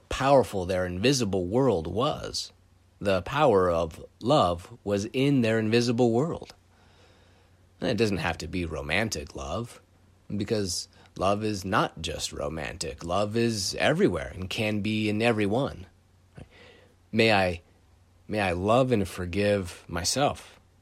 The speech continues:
today. May I love and forgive you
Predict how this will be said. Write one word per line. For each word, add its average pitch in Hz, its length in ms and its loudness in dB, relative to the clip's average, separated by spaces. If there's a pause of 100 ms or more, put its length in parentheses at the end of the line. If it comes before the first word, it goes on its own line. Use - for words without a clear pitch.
(320)
today. 73 400 -6 (640)
May 104 180 4
I 95 140 2
love 110 360 4
and 101 200 -2
forgive 95 640 -4
you 87 560 -2